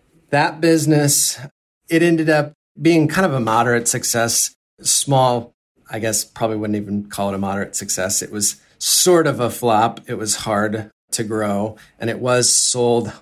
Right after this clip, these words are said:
ultimately to the Weather Channel, strangely enough. They kinda wanted to own the businesses that advertise on their website.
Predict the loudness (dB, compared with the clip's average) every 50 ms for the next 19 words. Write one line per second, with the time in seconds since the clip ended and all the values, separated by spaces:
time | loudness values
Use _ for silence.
0 | -2 -2 0 2 2 2 2 2 0 -2 -4 -6 -2 0 0 0 0 0 -4 -4
1 | -6 -6 -4 -4 -4 -4 -4 -6 -6 -6 -6 -6 -6 -6 -4 -4 -4 -4 -4 -6
2 | -8 -12 -20 _ _ _ _ _ -10 -8 -4 -4 -4 -2 -2 -4 -4 -4 -4 -4
3 | -6 -8 -6 -8 -6 -4 -4 -2 -4 -4 -4 -6 -8 -10 -14 -20 -20 _ _ _
4 | -8 -4 -4 -2 -2 -2 -4 -6 -10 _ _ -6 -6 -4 -4 -4 -4 -4 -4 -4
5 | -4 -4 -6 -6 -4 -4 -2 -2 -4 -4 -6 -6 -4 -6 -6 -6 -6 -8 -8 -6
6 | -8 -8 -8 -8 -8 -8 -6 -6 -6 -8 -8 -12